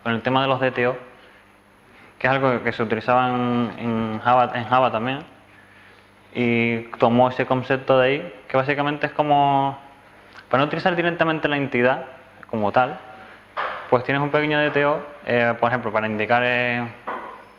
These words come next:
un D T O para, para el crear coche. En este caso estoy, eh, utilizando el mismo en los dos sitios,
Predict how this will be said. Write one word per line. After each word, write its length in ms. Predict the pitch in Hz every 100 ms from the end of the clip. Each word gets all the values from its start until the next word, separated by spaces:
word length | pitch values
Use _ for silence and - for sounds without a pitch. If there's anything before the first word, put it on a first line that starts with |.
| - - - - - - _ - -
un 140 | 135
D 100 | 143
T 100 | 160
O 100 | 170
para, 500 | 170 165 160 160 147
para 160 | 143 135
el 80 | 131
crear 240 | 143 143
coche. 180 | 127 113
En 40 |
este 140 | 113 127
caso 160 | 147
estoy, 160 | 175 175
eh, 220 | 170 143
utilizando 460 | 139 135 151 151 147
el 60 |
mismo 220 | 147 143
en 60 | 131
los 100 | 120
dos 140 | 120
sitios, 300 | 123 139 131